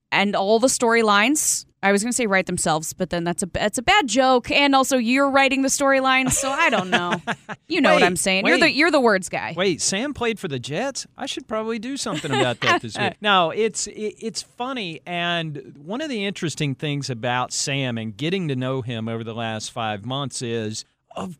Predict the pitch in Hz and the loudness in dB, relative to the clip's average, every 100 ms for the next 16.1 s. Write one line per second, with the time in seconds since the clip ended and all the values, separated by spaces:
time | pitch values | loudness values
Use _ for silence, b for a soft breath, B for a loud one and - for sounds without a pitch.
0 | _ - 151 139 123 - 120 - - 120 | _ -6 -2 -2 -2 -6 -8 -8 -6 -4
1 | 123 120 110 - 117 110 110 113 123 117 | -4 -4 -4 -4 -4 -4 -6 -6 -10 -10
2 | 147 135 _ - 156 156 151 - 139 127 | -10 -12 _ -12 -6 -2 -2 -2 -2 -2
3 | 131 127 117 - 135 117 127 113 - 285 | -2 -2 -4 -4 -4 -4 -6 -4 0 2
4 | 120 113 110 110 110 277 262 247 208 208 | 2 0 0 0 2 2 4 4 2 0
5 | 214 220 220 196 214 202 190 196 180 175 | 0 0 -2 0 2 2 2 0 0 0
6 | 175 170 170 160 156 190 180 180 202 185 | -2 -2 2 2 2 2 4 4 6 4
7 | 185 190 180 190 202 196 185 208 202 196 | 2 0 0 0 2 4 2 0 -2 0
8 | 190 - 247 320 180 180 196 - 143 135 | -2 -2 -2 0 2 2 2 -2 -2 -2
9 | - 131 - 175 151 151 170 147 131 120 | -2 -6 -6 -6 -2 0 0 -2 -2 0
10 | 127 135 123 110 123 120 120 120 139 123 | -2 -2 -4 -2 -2 -2 -2 -4 0 2
11 | 120 107 101 - 117 104 98 92 87 82 | 0 -2 -6 -12 -10 -10 -10 -14 -16 -14
12 | - 143 202 185 175 208 220 - 233 269 | -10 -6 -2 0 0 0 0 -2 -2 -4
13 | 294 240 - 170 180 - 131 131 143 110 | -4 -6 -4 -2 -2 -4 -6 0 0 0
14 | 85 82 139 - 240 233 202 131 143 156 | -6 -6 -6 -6 -6 -2 -2 -2 -4 -6
15 | - 143 127 110 101 127 170 107 104 101 | -6 -6 -6 -8 -6 -4 -4 -6 -8 -8